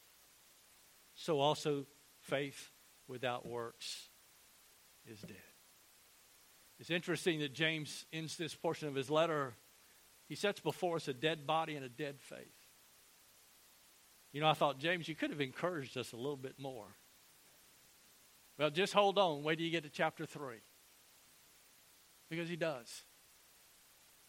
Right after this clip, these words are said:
But here's what he wants us to see. My dear friend, listen to me. It's one thing to say with our mouth one thing and not do anything about it on the other side.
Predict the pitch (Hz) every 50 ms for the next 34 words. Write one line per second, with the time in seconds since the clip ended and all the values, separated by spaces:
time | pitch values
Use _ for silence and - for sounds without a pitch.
0 | - - - 165 156 185 202 - 190 202 196 180 170 175 180 - - 175 151 -
1 | - 190 165 - - - 104 107 190 - - - - - - - - - - -
2 | - - - - - - - - - - - - 160 196 196 170 - 196 175 170
3 | 190 185 - 151 147 139 131 147 190 196 - 156 160 185 226 202 - 175 160 151
4 | 131 127 - - - - 190 190 185 160 147 147 139 156 131 131 131 131 151 160
5 | 180 175 - 160 151 156 165 147 - 156 151 156 147 135 - - - - - -
6 | - 147 139 131 131 127 127 120 107 - - - - - - - - - - -
7 | - - - - - - - - - - - - - - - - - - - -
8 | - - - - - - - 131 131 139 143 139 120 135 135 135 135 131 127 -
9 | 139 131 127 123 127 120 120 123 120 120 117 117 117 113 110 117 117 110 - -
10 | -